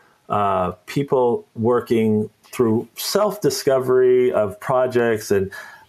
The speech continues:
I mean, startups and things like that. You know, I'm old enough to remember the dot-com boom in the late nineties and things. So it's not like there hasn't always been entrepreneurial activities, but the tone, the, the, a-, the,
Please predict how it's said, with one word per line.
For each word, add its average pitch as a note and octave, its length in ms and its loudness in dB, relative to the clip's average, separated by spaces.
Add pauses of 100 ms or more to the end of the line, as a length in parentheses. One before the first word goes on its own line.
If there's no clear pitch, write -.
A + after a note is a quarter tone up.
(260)
I - 60 0
mean, D#3 220 0 (180)
startups E3 540 0
and C#3 100 -2
things C#3 180 0
like B2+ 180 0
that. A#2 280 0
You B2+ 80 0
know, G#2 100 0
I'm A#2 280 -2
old A#2+ 260 0
enough A2 220 0
to G#2+ 100 0
remember G#2 400 2
the F#2+ 80 2
dot-com G2+ 640 -2
boom G2 260 2
in F#2 80 0
the F#2 100 0
late F#2 380 0
nineties F#2 480 -2
and F2 140 -4
things. F#2 200 -2
So A#2 140 0
it's A2+ 160 -2
not E3+ 180 0
like C3 280 -2
there A2+ 120 2
hasn't A2+ 300 -2
always G#2+ 300 0
been G#2 100 0
entrepreneurial F#2+ 1040 -2 (380)
activities, F#2 720 0 (340)
but C3+ 240 -2
the C3+ 340 0
tone, E3+ 680 0
the, G#2+ 240 2
the, A2+ 340 -2
a-, D#3+ 380 -2
the, A#2 360 0